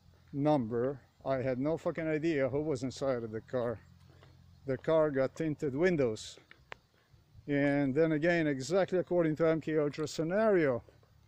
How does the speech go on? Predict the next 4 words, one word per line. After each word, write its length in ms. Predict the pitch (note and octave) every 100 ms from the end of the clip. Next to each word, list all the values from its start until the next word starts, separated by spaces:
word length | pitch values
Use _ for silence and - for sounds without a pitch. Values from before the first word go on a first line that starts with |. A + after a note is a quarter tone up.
| - _ _ - - - - -
uh, 360 | D3+ B2+ B2+ - D#3+ B2+
the 80 | C3
car 640 | - E3+ E3 D#3+ D#3 D#3+ - - _ - _ _ _ - - _ - _ - _ - - _ -
rushed 680 | C#3 E3 G3+ D#3+ - -